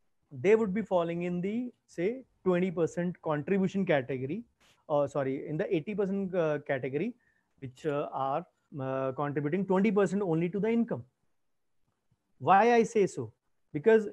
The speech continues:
you may be a periodontist, but your majority income would be coming from maybe Crown and Bridge only. So thus the start has to be from those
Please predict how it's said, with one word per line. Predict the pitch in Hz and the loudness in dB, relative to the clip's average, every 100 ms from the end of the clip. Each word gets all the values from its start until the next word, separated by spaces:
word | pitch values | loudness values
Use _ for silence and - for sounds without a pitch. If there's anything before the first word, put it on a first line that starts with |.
| - | -8
you | 147 202 | 0 2
may | 214 | 4
be | 233 233 | 4 4
a | |
periodontist, | 185 151 139 131 123 190 - _ _ _ _ _ _ _ | 2 2 0 -4 -4 -8 -10 _ _ _ _ _ _ _
but | - 147 214 220 - _ - | -4 4 4 2 -16 _ -4
your | 160 214 | 2 4
majority | 196 190 180 185 214 247 | 4 4 4 4 2 2
income | 233 233 247 | 0 0 -2
would | 226 | -2
be | 220 | -4
coming | 240 240 254 | -2 -2 -2
from | 269 262 | -2 -2
maybe | 262 262 | 0 -2
Crown | 285 262 302 | -2 -2 0
and | 285 | 0
Bridge | 285 | 0
only. | 247 196 135 120 _ _ _ _ _ _ _ _ _ | 0 -2 -4 -8 _ _ _ _ _ _ _ _ _
So | 165 | -8
thus | 123 175 113 | -4 -4 -4
the | 101 104 | -6 -10
start | - - 143 190 | -10 -8 -6 -6
has | 143 110 135 131 | -8 -8 -8 -8
to | - | -10
be | 180 196 | -10 -8
from | 185 185 | -8 -8
those | 151 160 208 | -6 -4 -6